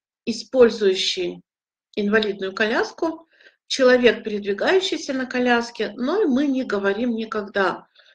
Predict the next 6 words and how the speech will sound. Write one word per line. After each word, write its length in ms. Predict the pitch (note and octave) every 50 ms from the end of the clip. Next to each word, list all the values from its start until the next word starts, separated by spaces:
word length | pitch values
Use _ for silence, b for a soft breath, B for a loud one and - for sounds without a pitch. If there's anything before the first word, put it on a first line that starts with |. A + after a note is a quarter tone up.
| _ _ -
"колясочник", 960 | - C4+ C4 G#3 G#3 A#3 B3 A#3+ B3 A#3 A3 - - - A3 A3 G#3+ - _
"паралитик", 840 | - A#3+ B3 B3 A#3 F#3+ G#3 A#3+ A#3 - A3 A3+ G#3+ A3 - - -
"человек 460 | - - G3+ G3+ G#3 A#3 A#3+ A#3 A3+
на 100 | G3+ G3+
кресле 380 | G#3 G#3 G#3 G3+ G3+ - F#3
каталке" 600 | - - F#3+ - B3+ D4 E4+ E4+ E4+ - C4+ C4+